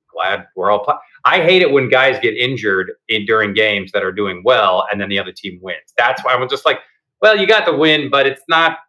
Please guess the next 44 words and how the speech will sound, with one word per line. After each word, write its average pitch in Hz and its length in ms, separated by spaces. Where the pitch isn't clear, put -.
as 117 280
cool 127 400
because 127 540
the 147 60
guy 156 320
who 156 100
was 147 160
kicking 156 260
your 143 180
ass 151 280
is 135 100
out." 156 220
So, 110 500
um, 107 420
so 131 840
yeah. 143 240
So - 180
anyway, 147 240
I, 131 360
in 202 160
conclusion, 160 800
I, 127 340
I 123 100
watch 147 240
a 143 60
lot 123 180
of 107 60
sports. - 640
Uh, 110 300
I 131 100
love 165 260
the 127 60
bubble. 170 520
The 107 400
basketball 156 520
was 147 160
great. 151 280
I 113 60
mean, 107 120
it 101 40
was, 101 220
yeah. 78 240
So 110 180
I, 120 140